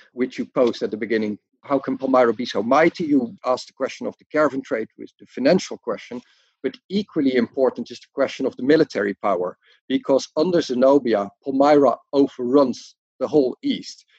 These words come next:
It has control over the great city of Antioch, that's the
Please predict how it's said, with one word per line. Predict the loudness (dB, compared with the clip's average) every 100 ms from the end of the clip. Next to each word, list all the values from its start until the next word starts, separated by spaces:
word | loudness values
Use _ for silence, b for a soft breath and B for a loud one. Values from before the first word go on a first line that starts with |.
| _
It | -10 -4
has | -6
control | -6 -10 -4 2 4
over | 4 0 -6 -8
the | -14
great | -2 2 2
city | 0 -10 -2 0
of | 0 _
Antioch, | 0 0 0 -2 -2 -4
that's | -12 -10
the | -14